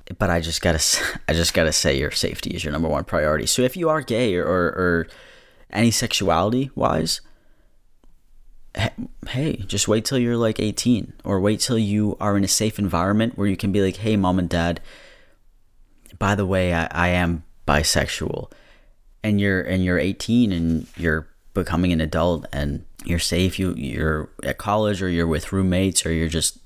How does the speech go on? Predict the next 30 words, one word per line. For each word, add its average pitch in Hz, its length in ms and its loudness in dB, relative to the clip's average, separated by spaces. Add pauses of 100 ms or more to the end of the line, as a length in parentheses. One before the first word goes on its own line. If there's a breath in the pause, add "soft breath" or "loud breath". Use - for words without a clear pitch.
you're 92 140 0
just 82 320 -4 (760)
not 85 320 2
in 85 140 2
their 78 160 0
presence 95 720 0 (380)
where 90 140 2
it - 80 -2
might 82 200 0
be 82 80 2 (120)
easier. 110 480 0 (240 soft breath)
And 82 100 2
I, 76 160 0
I've 78 240 0
seen 98 640 0 (380)
TikToks 92 560 2
and 87 80 -2
I've 82 140 -2
seen 104 340 2
videos 87 440 0
of - 140 -6
kids 92 300 0
coming 85 280 2
out 85 360 0
to 82 280 2
these 76 240 -4
parents 87 640 0
and 82 220 -2
they're 73 260 2
s-, - 640 0